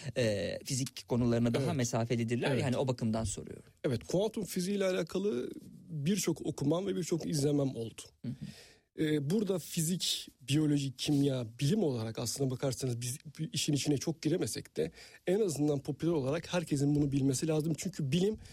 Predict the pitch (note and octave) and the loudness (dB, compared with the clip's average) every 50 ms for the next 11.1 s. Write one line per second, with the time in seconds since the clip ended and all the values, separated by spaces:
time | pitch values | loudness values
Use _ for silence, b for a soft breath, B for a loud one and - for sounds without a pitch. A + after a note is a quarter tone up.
0 | B B B B - - A3 A3 G#3+ F3+ D#3 C#3+ C#3 F3 F3+ G3 F#3+ F3+ - - | B B B B -4 -2 0 2 2 2 2 2 2 2 2 4 2 2 2 2
1 | F3+ E3+ E3+ E3+ E3+ E3+ E3+ E3+ E3+ E3 D#3 D#3 D3 D3+ E3 D#3+ D3+ - E3+ D#3+ | 2 4 4 4 4 4 4 4 4 4 2 2 2 2 2 2 2 2 2 2
2 | D3+ D3 F3 D#3 D3 C#3 - - D#3+ C3+ - D3+ D3 C#3+ D3 C#3+ C#3 D3+ D3 D3 | 2 2 2 2 0 0 -2 -4 -2 0 2 2 4 4 2 2 2 2 2 2
3 | C#3 C#3 C#3 C#3 C#3 C3+ - - D3 A2+ G#2 G2 B B B B B _ - C#3+ | 2 2 2 2 0 0 -2 -4 -4 -4 -4 -6 B B B B B _ -8 -6
4 | - - G3+ F3 D3 B2+ - - B2 B2 B2 A#2+ A#2 - - - B2 G#2 - C#3 | 0 2 4 4 4 2 2 0 0 2 0 0 -2 -6 -10 -8 -10 -8 -4 -2
5 | B2 A2+ G2+ - - - - - - D#3 G3 A#3 E3+ C#3 C#3 D3+ F3 F3+ F#3+ - | -2 -2 -2 -4 -10 -16 -12 -2 0 0 0 0 -2 -2 0 2 2 2 2 0
6 | - - _ - - C#3+ D3+ G3+ G3+ G3 E3+ D#3+ D3+ D3 C#3 C3 B2+ C#3 G3+ G3+ | -4 -12 _ -6 -4 0 2 2 2 4 4 4 4 4 2 2 2 0 0 -2
7 | - - - - _ _ _ _ _ _ _ _ - C#3 C#3 F3+ G3 - - - | -4 -6 -10 -12 _ _ _ _ _ _ _ _ -6 -2 0 0 0 0 -2 -2
8 | - C#3+ - - F3 D3 C#3 - - B2 A2 A#2 F3 - - - - - _ _ | -2 -2 -2 -2 0 0 -2 -2 -2 -4 -4 -2 -2 -2 -4 -6 -8 -10 _ _
9 | _ _ _ - - - F3 - - A2 G#2+ G#2+ - - - - - b b b | _ _ _ -12 -4 -2 -2 -2 -2 -4 -4 -6 -8 -10 -14 -16 -18 b b b
10 | b b b b b - G3 E3 D3+ - - C3+ C3 B2+ B2+ C3 C#3 D#3+ - - | b b b b b -2 0 0 0 0 0 0 0 2 0 0 0 0 -2 -2
11 | - | -2